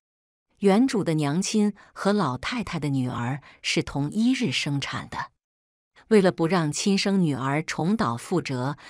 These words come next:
自己悲催的丫鬟人生，娘亲邪念顿起，便将两人的孩子给调包了。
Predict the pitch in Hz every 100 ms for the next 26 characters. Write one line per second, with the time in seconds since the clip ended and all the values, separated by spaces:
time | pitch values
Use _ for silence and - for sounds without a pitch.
0 | - - 214 156 135 123 185 190 - 196
1 | 170 139 175 165 151 127 123 127 180 175
2 | - _ _ - - 196 196 247 - 285
3 | 277 - 170 240 214 202 160 135 - 120
4 | 120 _ _ - - - 262 220 262 269
5 | 214 131 131 143 185 175 135 147 - 151
6 | - 123 - 170 131 160 160 143 -